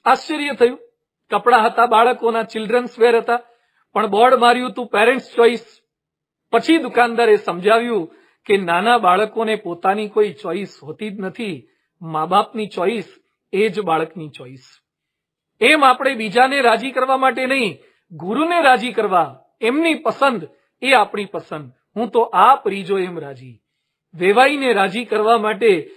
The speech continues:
રૂપિયાની નોટોના તોરણ બાંધે, છતાં પણ વેવાઈ બોલી જાય છે કે, "મારી તો અડધી મૂછે હજી પલળી નહીં." આખી જિંદગી નાતને, સગાને, સમાજને રાજી કરવા માટે પ્રયત્ન કરે,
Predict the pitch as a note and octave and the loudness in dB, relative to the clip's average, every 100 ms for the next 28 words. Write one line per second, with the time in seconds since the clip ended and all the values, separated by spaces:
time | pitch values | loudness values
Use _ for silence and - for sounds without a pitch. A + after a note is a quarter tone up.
0 | _ - G3 A#3 C4+ C#4+ C#4+ C4+ G3 E3 | _ -8 -6 -6 -2 0 0 -2 -4 -6
1 | G#3+ E4 F4 - C#4 C4+ B3+ A3+ A3 B3+ | -4 0 0 2 4 4 4 2 2 2
2 | F#3 D3 - _ - G3 C4+ D#4+ D#4+ C#4 | 2 0 -16 _ -8 -2 4 4 2 0
3 | G3 G#3+ B3 G#3+ G#3 A#3+ A3 A3+ B3 B3+ | 2 4 2 2 -2 -2 2 2 2 -4
4 | A#3+ G#3+ F3+ G3+ G#3 G#3 A3+ E3+ D3+ C4+ | -2 0 0 -2 -4 -4 -4 -6 -6 -6
5 | A3 F#3 - A3+ F#3+ E3+ G3 C#3+ _ _ | -6 -10 -2 2 2 0 -6 -10 _ _
6 | _ F#3 E3 D3+ D3 B2+ - _ _ _ | _ -4 -4 -6 -10 -16 -20 _ _ _
7 | - D4 - B3+ G3 A3 C4 B3 A#3 D3+ | 2 2 0 -6 -6 -6 -6 -4 -6 -6
8 | _ _ - F#3+ A#3+ - A#3 G3 D3 _ | _ _ -6 0 0 0 -2 -2 -6 _
9 | _ A3 A3+ C4 A#3+ F#3+ - _ - G#3 | _ 0 2 2 2 -4 -8 _ -6 2
10 | C#4 E4+ D4+ C4 G#3+ A#3+ A#3+ A#3 A#3+ A#3 | 2 2 2 2 2 -2 -2 0 2 2
11 | A#3 G#3 A#3 A#3+ A3 - A#3 A#3+ E3+ | 2 4 2 0 -4 -2 2 2 0